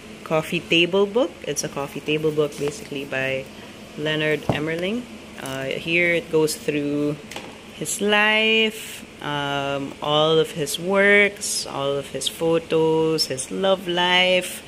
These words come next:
<laughs> just everything, all of his paintings here. Some I have not even seen from, uh,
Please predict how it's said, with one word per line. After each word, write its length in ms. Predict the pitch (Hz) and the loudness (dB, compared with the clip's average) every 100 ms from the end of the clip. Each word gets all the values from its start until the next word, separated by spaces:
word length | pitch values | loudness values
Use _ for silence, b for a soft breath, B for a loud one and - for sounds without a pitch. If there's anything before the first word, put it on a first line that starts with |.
| B B | B B
<laughs> 220 | B B | B B
just 440 | - 226 185 175 - B B B - | 2 2 4 2 0 B B B -4
everything, 600 | 175 185 - 156 147 147 | 0 0 0 -2 -2 -2
all 220 | 147 151 | -2 -2
of 80 | 156 | -2
his 180 | 156 | -4
paintings 500 | - 143 151 160 160 | -2 -2 0 -2 -2
here. 220 | - 165 170 | 0 0 2
Some 380 | - 202 214 | 2 4 2
I 60 | 196 | 2
have 280 | 185 170 165 | 0 -2 0
not 200 | 160 160 | 0 2
even 460 | 165 156 151 147 - B B B | 0 0 -2 -4 -8 B B B
seen 580 | - - 190 185 175 175 | 0 2 4 2 2 -4
from, 720 | - 156 156 151 151 147 139 | -2 0 2 0 0 -2 -4
uh, 580 | - 135 135 131 131 131 | -4 -4 -4 -4 -6 -8